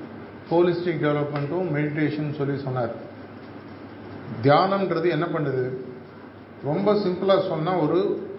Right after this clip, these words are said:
பாஸ்ன்னு சொல்லி சொல்லுவாங்க, ஒரு கேப்பை உங்களுக்கு உருவாக்குது. கேப்பை எதுக்கு உருவாக்குது? ரியாக்ஷனுக்கும் ரெஸ்பான்ஸுக்கும் ஒரு கேப்பை உருவாக்குது.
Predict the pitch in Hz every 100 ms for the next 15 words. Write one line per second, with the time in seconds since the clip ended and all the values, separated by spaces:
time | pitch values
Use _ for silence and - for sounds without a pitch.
0 | - - - - - 165 190 190 - 196
1 | 165 156 160 156 143 131 117 101 - -
2 | 131 127 104 151 160 - 202 185 156 160
3 | 143 147 147 131 - - - - - -
4 | - - - - - - - - 110 131
5 | 175 196 180 170 - 208 175 160 156 151
6 | 151 151 156 - - - - 131 139 185
7 | 202 190 180 160 156 208 220 - - -
8 | - 131 139 - 185 170 143 143 180 151
9 | 127 135 147 147 131 131 123 - 113 120
10 | 104